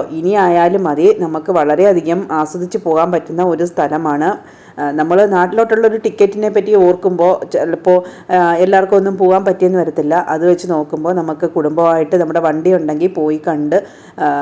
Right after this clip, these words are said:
ആസ്വദിച്ചിട്ട് വരാൻ നമ്മുടെ നാട്ടിൽ പോയ കണക്ക് ഒരു ഫീൽ വരുന്ന ഒരു സ്ഥലമാണ് കേട്ടോ, ആ, സലാല എന്ന് പറയുന്നത്. വളരെ ചിലവ് കുറഞ്ഞ രീതിയിൽ പോയിട്ട് വരാം. ഒമാനിൽ, സൗദിയിൽ, ആ, യു എ ഇ ഉള്ളവർക്ക് എല്ലാവർക്കും, ആ, നമ്മുടെ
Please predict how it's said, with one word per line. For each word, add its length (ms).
ആസ്വദിച്ചിട്ട് 500
വരാൻ 300
നമ്മുടെ 260
നാട്ടിൽ 200
പോയ 160
കണക്ക് 320
ഒരു 200
ഫീൽ 320
വരുന്ന 300
ഒരു 120
സ്ഥലമാണ് 500
കേട്ടോ, 220
ആ, 20
സലാല 320
എന്ന് 160
പറയുന്നത്. 380
വളരെ 320
ചിലവ് 320
കുറഞ്ഞ 300
രീതിയിൽ 280
പോയിട്ട് 360
വരാം. 240
ഒമാനിൽ, 440
സൗദിയിൽ, 540
ആ, 100
യു 100
എ 100
ഇ 20
ഉള്ളവർക്ക് 480
എല്ലാവർക്കും, 460
ആ, 140
നമ്മുടെ 200